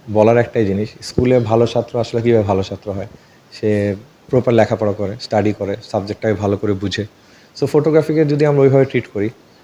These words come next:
so আমরা প্রপার জিনিসটা বুঝবো, সেই অনুযায়ী প্র্যাকটিস করবো, হোমওয়ার্ক করবো। সেই জিনিসগুলি মেনটেন করতে করতে হবে কি, এই জিনিসটা আপনার মুখস্থর মতো হয়ে যাবে। আপনি যখন কোনো প্রফেশনাল কাজ করবেন, তখন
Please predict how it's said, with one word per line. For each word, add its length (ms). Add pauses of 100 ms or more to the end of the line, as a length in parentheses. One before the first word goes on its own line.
(180)
so 60
আমরা 220
প্রপার 420
জিনিসটা 340
বুঝবো, 480 (320)
সেই 120
অনুযায়ী 220
প্র্যাকটিস 420
করবো, 320
হোমওয়ার্ক 480
করবো। 320 (400)
সেই 220
জিনিসগুলি 320
মেনটেন 340
করতে 240
করতে 240
হবে 220
কি, 100
এই 60
জিনিসটা 340
আপনার 220
মুখস্থর 380
মতো 220
হয়ে 120
যাবে। 200 (160)
আপনি 220
যখন 220
কোনো 180
প্রফেশনাল 400
কাজ 260
করবেন, 320 (440)
তখন 240